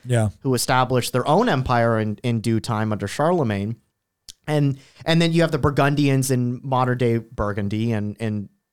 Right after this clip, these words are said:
Speaker 2: uh, Switzerland. And
Speaker 1: It
Speaker 2: Brit-, Britannia's been abandoned for, you know, seventy
Speaker 1: Yeah.
Speaker 2: years at that point.
Speaker 1: It's actually a fascinating point of history too. And, and this is where you lead to, and, and, you know, some people classify this as, you know, you're moving into the Dark Ages and things like that. And what we're starting to find out is that,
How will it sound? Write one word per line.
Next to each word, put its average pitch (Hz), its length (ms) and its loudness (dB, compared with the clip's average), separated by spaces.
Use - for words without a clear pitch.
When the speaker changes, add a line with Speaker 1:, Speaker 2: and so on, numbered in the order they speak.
Speaker 2:
uh, 113 220 0
Switzerland. 110 680 -2
And 170 120 4
Speaker 1:
It 175 40 4
Speaker 2:
Brit-, 208 220 2
Britannia's 214 460 2
been 196 140 2
abandoned 160 440 2
for, 127 320 0
you 151 80 2
know, 127 80 2
seventy 156 380 2
Speaker 1:
Yeah. 135 100 6
Speaker 2:
years 135 180 2
at 113 100 -2
that 101 200 -6
point. - 160 0
Speaker 1:
It's 185 140 2
actually 254 220 2
a 170 40 4
fascinating 156 680 4
point 143 200 2
of 120 60 2
history 135 300 4
too. 135 260 4
And, 131 140 4
and 160 100 2
this 165 180 2
is 147 120 2
where 151 80 6
you 139 80 6
lead 131 240 4
to, 135 160 4
and, 131 100 4
and, 127 440 0
you 143 140 -4
know, 123 40 2
some 131 200 0
people 127 200 0
classify 123 520 -2
this 120 180 0
as, 117 300 -2
you 139 80 -2
know, 123 40 0
you're 120 140 2
moving 123 240 2
into 120 160 0
the 120 120 2
Dark 107 360 0
Ages 117 420 2
and 113 140 -2
things 120 180 0
like 113 180 0
that. 117 240 0
And 117 100 -2
what 127 120 0
we're 120 100 -2
starting 151 260 0
to 127 40 0
find 123 240 -2
out 120 160 2
is 117 120 0
that, 117 160 0